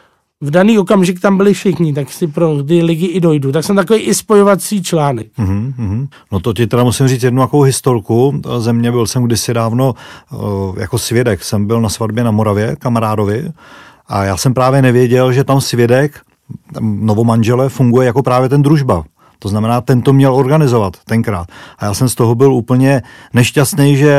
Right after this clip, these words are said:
Speaker 2: eh, vlastně potom ty lidi vlastně nevěděli, že já to nevím a čekali, že já to budu organizovat a já jsem nevěděl, že to mám organizovat a bylo to opravdu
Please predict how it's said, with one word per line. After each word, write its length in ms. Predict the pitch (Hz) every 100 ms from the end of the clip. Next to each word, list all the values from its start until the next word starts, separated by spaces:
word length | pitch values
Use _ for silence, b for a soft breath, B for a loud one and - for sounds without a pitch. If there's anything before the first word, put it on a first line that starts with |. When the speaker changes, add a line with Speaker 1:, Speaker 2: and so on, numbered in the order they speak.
| 139
Speaker 2:
eh, 40 | 123 127 123 120
vlastně 460 | 113 117 107 - 135 - _
potom 280 | - 117 131
ty 120 | 127
lidi 500 | 143 127 127 139 139 - 147 156 -
vlastně 300 | 117 - 156
nevěděli, 480 | 131 135 139 139 151
že 100 | 139
já 140 | 87
to 140 | 87
nevím 500 | 123 104 110 151 185 - B B B
a 80 | 107
čekali, 340 | - - 135
že 80 | 135
já 100 | 127
to 100 | 139
budu 280 | 139 143 127
organizovat 560 | 123 127 117 131 139
a 40 | 131
já 80 |
jsem 160 | 123 143
nevěděl, 300 | 139 135 143
že 100 | 143
to 80 | 143
mám 180 | 143 143
organizovat 680 | 131 131 135 123 127 135 135 B B B
a 100 | -
bylo 200 | 107 123
to 180 | 120 139
opravdu 380 | 127 131 127